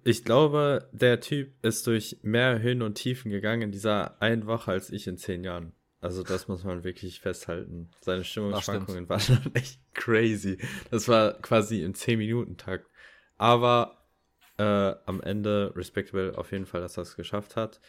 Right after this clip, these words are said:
Speaker 1: Und ich hatte ja auch schon in der ersten Folge gesagt, dass,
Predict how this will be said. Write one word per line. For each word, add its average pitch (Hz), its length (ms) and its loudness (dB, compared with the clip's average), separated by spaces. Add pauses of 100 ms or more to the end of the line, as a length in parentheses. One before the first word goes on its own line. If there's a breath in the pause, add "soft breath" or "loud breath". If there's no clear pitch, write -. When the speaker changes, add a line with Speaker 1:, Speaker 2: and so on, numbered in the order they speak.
(440 soft breath)
Speaker 1:
Und 110 340 -4
ich 98 180 -4
hatte 110 220 0
ja 101 160 2
auch 101 280 -2
schon 98 440 -8 (100)
in 92 120 -10
der 92 140 -2
ersten 101 300 -4
Folge 104 280 -4
gesagt, 110 400 -6 (680 loud breath)
dass, 98 600 0